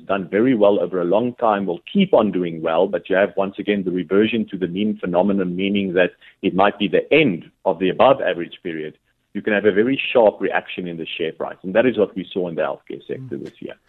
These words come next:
Speaker 2: How often do you change short positions?
Speaker 1: My positions are more long-term in nature. So many of my positions I've held for more than a year. Uh, some of them for a few months. It depends on if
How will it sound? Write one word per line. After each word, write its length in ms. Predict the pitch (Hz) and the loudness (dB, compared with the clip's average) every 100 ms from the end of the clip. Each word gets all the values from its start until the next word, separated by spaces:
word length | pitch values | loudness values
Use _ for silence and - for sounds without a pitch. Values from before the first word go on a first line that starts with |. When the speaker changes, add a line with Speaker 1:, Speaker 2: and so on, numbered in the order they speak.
| - - | -20 -6
Speaker 2:
How 120 | 240 | -2
often 260 | 285 285 269 | -2 2 2
do 60 | |
you 120 | 254 233 | 4 0
change 440 | 233 220 208 - | 0 0 0 -4
short 280 | - 208 202 | 0 0 2
positions? 580 | 175 147 139 120 107 - _ _ _ _ - | 0 -2 -2 -8 -16 -20 _ _ _ _ 2
Speaker 1:
My 80 | 139 | 4
positions 500 | 180 175 208 240 196 | 4 2 0 2 4
are 80 | 175 | 4
more 180 | 185 | 4
long-term 460 | 139 117 135 139 127 | 6 4 2 -2 -4
in 140 | 107 | -2
nature. 480 | 87 98 - - 65 - | -2 -4 -6 -10 -12 -4
So 240 | 98 98 95 | 0 0 -2
many 260 | 107 151 | -2 0
of 140 | 180 120 | 0 2
my 160 | 110 | 0
positions 720 | 110 95 101 - 113 104 95 85 - - | 0 -4 -4 -4 -4 -4 -6 -10 -20 -16
I've 340 | 85 90 92 82 | -8 -4 -4 0
held 340 | 92 107 107 - | 4 4 4 -2
for 140 | 98 | -2
more 240 | 90 95 107 | 0 4 4
than 180 | 104 87 | 4 -2
a 120 | 80 90 | -2 2
year. 260 | 117 165 - _ _ _ - | 4 2 -4 _ _ _ -2
Uh, 560 | 90 87 87 87 80 - - | 4 6 6 4 2 0 -2
some 160 | 120 120 | 0 2
of 120 | 110 | 2
them 180 | 104 101 - | 2 2 0
for 140 | 101 92 | -2 -2
a 80 | |
few 180 | - 113 | -2 -4
months. 380 | 87 98 147 170 _ - | 2 2 2 -4 _ -12
It 100 | 120 | -2
depends 400 | 120 170 190 156 | 0 2 0 2
on 200 | 143 135 | 2 2
if 140 | 127 | -4